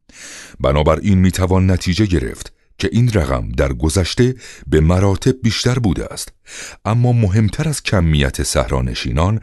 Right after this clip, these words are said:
کیفیت و سبک زندگی آنان است. به طور خلاصه می‌توان گفت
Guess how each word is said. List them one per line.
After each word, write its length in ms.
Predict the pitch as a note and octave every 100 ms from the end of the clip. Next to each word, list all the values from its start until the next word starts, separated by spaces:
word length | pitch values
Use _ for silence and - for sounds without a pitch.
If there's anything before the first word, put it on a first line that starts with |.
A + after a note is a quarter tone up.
| - - -
کیفیت 680 | - C#2+ C2 - D#2 A2 -
و 100 | A2+
سبک 480 | - - C#3 - D#2+
زندگی 600 | C2 D2 C2 B1 B1 B1
آنان 440 | - C#2 A2+ G#2
است. 320 | G2+ - - - _ _ _ - - - - -
به 120 | C3
طور 240 | - A#2+ A#2
خلاصه 460 | E2 G#2+ F2+ -
می‌توان 460 | G2 F#2 F#2 D#2+ D#2+
گفت 400 | C#2 A#1+ -